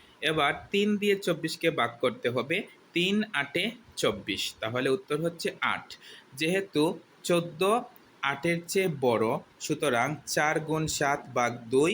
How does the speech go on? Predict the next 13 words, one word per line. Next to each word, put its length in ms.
বৃহত্তর 580
চার 240
গুণ 180
ছয় 320
ভাগ 160
তিন। 160
অর্থাৎ 360
এদিক 280
বড় 280
আর 80
এদিক 260
ছোট, 200
এদিক 220